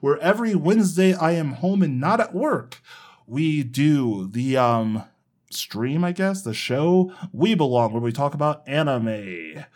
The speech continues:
And, um, yeah, so that usually happens about six Mountain Time or eight P M Eastern Time. And you can figure out the rest from there.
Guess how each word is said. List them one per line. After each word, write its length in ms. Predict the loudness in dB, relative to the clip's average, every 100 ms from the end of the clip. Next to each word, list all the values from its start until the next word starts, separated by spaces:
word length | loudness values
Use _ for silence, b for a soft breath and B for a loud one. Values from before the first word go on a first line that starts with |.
| B -16 -6
And, 460 | -4 -2 -2 -2
um, 380 | 0 2 2 0
yeah, 120 | -2
so 140 | -4 -2
that 240 | -4 -4 -6
usually 400 | -2 0 0 -2
happens 600 | -2 -2 -4 -4 -6 -8
about 420 | -2 0 0 -4
six 500 | -10 -6 -2 -4 -4
Mountain 500 | -2 -2 -2 0 0
Time 340 | 0 0 0 -2
or 160 | -6 -8
eight 240 | -6 -6 -8 -20 _ _
P 240 | -12 -8
M 220 | -6 -8 -10
Eastern 500 | -12 -12 -12 -10 -10
Time. 440 | -12 -16 -16 -20 -20 _ _ _ _ _ _ -12
And 100 | -12
you 80 |
can 100 | -12
figure 280 | -12 -10 -10
out 140 | -12 -14
the 60 |
rest 220 | -14 -14 -16
from 120 | -20
there. 180 | -20